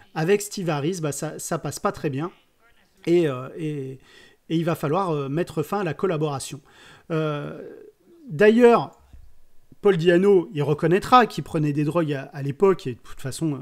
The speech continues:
<laughs> c'était pas la peine de mentir parce que, euh, c'était une notoriété publique. Mais il ira même jusqu'à dire que, bah, il était presque obligé de prendre des drogues à l'époque parce que,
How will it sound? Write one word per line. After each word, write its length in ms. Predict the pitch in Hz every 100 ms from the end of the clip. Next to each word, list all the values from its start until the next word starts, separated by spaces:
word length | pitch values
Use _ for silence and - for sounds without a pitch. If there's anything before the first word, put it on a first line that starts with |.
| -
<laughs> 100 | -
c'était 200 | - 147
pas 120 | 165
la 60 | 143
peine 220 | - 156
de 100 | 143
mentir 400 | 151 156 - 165
parce 140 | 135
que, 80 | -
euh, 260 | 139 127 156
c'était 280 | - 139
une 60 | 151
notoriété 440 | 143 143 139 127
publique. 420 | 127 170 190 247 - - - - - - -
Mais 220 | 180 196
il 80 | 208
ira 180 | 190 180
même 200 | 226 247
jusqu'à 280 | 196 175 180
dire 220 | 185 247
que, 200 | - 160
bah, 100 | 165
il 80 | 170
était 180 | 202 214
presque 280 | 277 277 294
obligé 480 | 240 240 226 294 - -
de 100 | 156
prendre 280 | 160 220 208
des 120 | 170
drogues 240 | 185 214
à 60 | 160
l'époque 380 | 175 196 285 -
parce 200 | 220 -
que, 280 | - 285 214